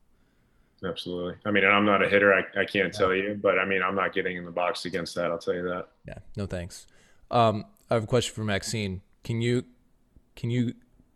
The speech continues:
Speaker 2: clearly and precisely explain to me the difference between perceived cut and actual cut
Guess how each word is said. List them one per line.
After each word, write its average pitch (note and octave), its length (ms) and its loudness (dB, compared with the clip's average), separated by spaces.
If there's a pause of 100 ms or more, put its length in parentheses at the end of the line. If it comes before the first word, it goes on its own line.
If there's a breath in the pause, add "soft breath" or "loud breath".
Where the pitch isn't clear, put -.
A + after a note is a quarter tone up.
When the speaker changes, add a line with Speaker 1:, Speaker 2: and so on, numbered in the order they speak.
Speaker 2:
clearly D3+ 720 2
and A#2 180 -4
precisely G#2 540 2
explain G#2+ 400 -2
to G#2+ 60 0
me G2+ 160 2
the F#2+ 80 -2
difference G2 360 -4
between F#2+ 560 -6 (420)
perceived A2+ 560 0
cut - 500 2 (840)
and G#2+ 180 -4
actual G#2 440 2
cut - 440 2